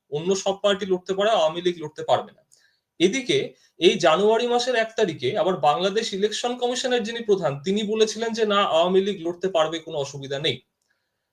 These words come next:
তো এইগুলো নিয়ে ওনারা একেবারে যাকে বাংলা ভাষায় বলে ঘেঁটে রয়েছেন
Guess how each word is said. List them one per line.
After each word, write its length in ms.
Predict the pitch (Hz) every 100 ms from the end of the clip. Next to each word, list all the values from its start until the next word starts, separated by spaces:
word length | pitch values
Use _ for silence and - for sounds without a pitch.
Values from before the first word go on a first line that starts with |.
| _
তো 220 | - 415 - _ _ _
এইগুলো 520 | 185 214 233 240 254
নিয়ে 180 | 254 269
ওনারা 300 | 233 214 226
একেবারে 500 | 220 180 214 226 247
যাকে 380 | 208 202 233 240
বাংলা 340 | 190 185 196
ভাষায় 260 | 208 208 214
বলে 180 | 220 220
ঘেঁটে 360 | - 165 214
রয়েছেন 420 | 190 160 - 110